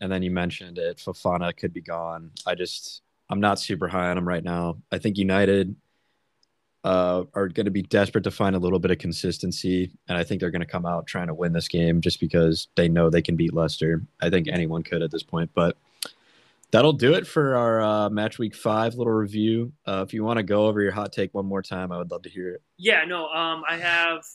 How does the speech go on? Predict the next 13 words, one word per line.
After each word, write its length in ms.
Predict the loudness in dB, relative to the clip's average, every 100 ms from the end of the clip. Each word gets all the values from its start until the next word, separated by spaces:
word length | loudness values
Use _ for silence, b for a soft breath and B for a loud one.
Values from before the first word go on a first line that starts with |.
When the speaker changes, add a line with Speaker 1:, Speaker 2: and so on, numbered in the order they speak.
| _
Speaker 2:
Liverpool 680 | -8 -4 -4 -4 -4 -4 -2
losing 600 | -4 -6 -6 -6 -6 -10 -6
at 140 | -6 -6 -14
home 300 | -12 -12 -14
to 100 | -10
Newcastle 720 | -10 -8 -10 -8 -8 -8 -6
and 380 | -4 -2 -4 -6
Chelsea 460 | -6 -6 -4 -4 -4
drop 260 | -2 -4 -4
some 120 | -12
points 200 | -14 -12 -12
to 60 |
Southampton. 840 | -8 -6 -6 -8 -12 -14 -16 -16